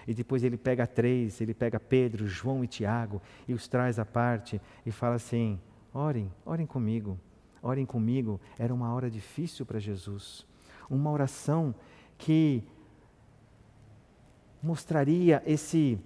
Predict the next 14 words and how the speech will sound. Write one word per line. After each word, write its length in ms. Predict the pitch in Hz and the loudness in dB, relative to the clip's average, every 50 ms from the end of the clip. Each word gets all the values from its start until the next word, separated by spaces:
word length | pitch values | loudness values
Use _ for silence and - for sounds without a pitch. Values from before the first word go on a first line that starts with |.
| - - - - | -12 -20 -14 -8
esse 460 | - 139 147 - - - 139 - 151 143 | -6 -6 -6 -4 -6 -8 -6 -6 -8 -2
direcionamento, 880 | 135 160 165 165 156 - - - 160 156 147 135 127 135 147 151 - 156 | 0 0 0 0 0 -2 -2 -2 0 0 0 0 2 0 0 0 0 -2
ajudar 380 | 143 123 143 123 117 160 165 | -2 -2 -2 -2 -2 0 -2
o 60 | 165 | -2
Senhor 200 | 156 - 165 147 | -2 -2 -4 -2
Jesus 380 | 135 143 139 120 120 160 170 143 | 0 0 -2 0 -2 -2 -2 -2
naquilo 360 | 156 147 143 - - 175 170 | -2 -4 -4 -2 -2 -2 -2
que 120 | - - 165 | -2 -2 -2
era 100 | 156 156 | -2 -2
o 40 | |
propósito 840 | 139 - 160 143 127 - - 135 139 160 175 175 160 151 139 - 135 113 - - - - | -4 -4 -6 -6 -6 -8 -10 -8 -6 -4 -4 -2 -2 -4 -2 -2 -4 -4 -4 -10 -12 -2
eterno 540 | - 147 139 - - 160 160 165 170 170 165 | 0 0 0 2 2 2 4 4 4 4 2
de 140 | 135 135 123 | 0 -2 -4
Deus, 580 | 107 104 123 135 147 156 165 160 - - - | 0 2 4 4 4 4 2 0 -4 -10 -16